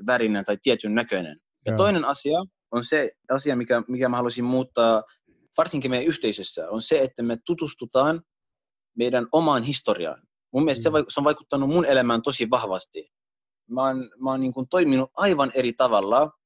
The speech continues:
Speaker 1: silloin, kun mä, mä halusin auttaa, mutta mä en tiennyt, kuka mä olen.
Speaker 2: Mm.
Speaker 1: Kun taas sen jälkeen, että mä oon, kun mä oon, niin kuin,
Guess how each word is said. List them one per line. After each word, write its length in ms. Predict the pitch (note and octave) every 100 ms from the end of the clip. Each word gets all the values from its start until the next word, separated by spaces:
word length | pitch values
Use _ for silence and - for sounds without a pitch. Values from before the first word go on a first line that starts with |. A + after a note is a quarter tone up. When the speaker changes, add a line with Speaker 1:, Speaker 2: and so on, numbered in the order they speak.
| _ _ _ _ _ _
Speaker 1:
silloin, 360 | - D#3+ D3+ C3
kun 160 | C#3+
mä, 180 | C#3 B2 -
mä 80 | B2+
halusin 420 | E3 F3 C#3 A#2+
auttaa, 560 | B2+ C3 - - D3+ F3+ - _ _ _
mutta 220 | B2+ - B2+
mä 100 | C3
en 80 | C3
tiennyt, 260 | F#3+ D#3 A#2+
kuka 220 | B2 A#2
mä 120 | A2+
olen. 400 | B2 A#2 F2+ - _ _ _ _ _
Speaker 2:
Mm. 380 | A2 G#2+ G#2 G#2 - _
Speaker 1:
Kun 140 | B2+
taas 240 | D3 C#3+
sen 140 | - D#3
jälkeen, 400 | F#3 E3+ - B2+
että 140 | B2
mä 60 | C3
oon, 140 | C3 A#2+
kun 100 | C3+
mä 60 | C3+
oon, 120 | B2+ A#2 A#2 _
niin 140 | B2+ A#2
kuin, 140 | C3